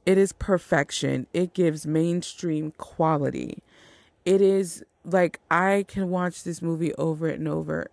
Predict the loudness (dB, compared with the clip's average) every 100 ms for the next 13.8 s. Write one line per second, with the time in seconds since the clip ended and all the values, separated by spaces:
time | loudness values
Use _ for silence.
0 | -4 2 2 2 -2 -4 -18 _ _ 0
1 | 2 4 2 0 -12 _ -20 _ _ 2
2 | 4 2 0 -2 -2 2 2 2 0 -2
3 | -8 _ _ _ _ _ _ _ _ _
4 | _ _ _ 0 2 0 2 0 2 2
5 | 2 0 -2 -4 -2 -2 -2 -6 -8 -8
6 | -4 -4 -4 -4 -2 -2 -2 -8 _ -6
7 | -2 -2 0 0 2 2 0 -14 -20 -20
8 | -20 _ -6 -4 -10 4 8 8 6 4
9 | 4 4 0 -2 -2 -2 2 2 2 -6
10 | -4 -4 0 0 0 0 -2 -6 -4 0
11 | 0 0 0 0 0 -2 -2 -2 -4 -6
12 | -6 -8 -6 -4 -6 -6 -6 -6 -8 -6
13 | -4 -2 -4 -4 -4 -4 -8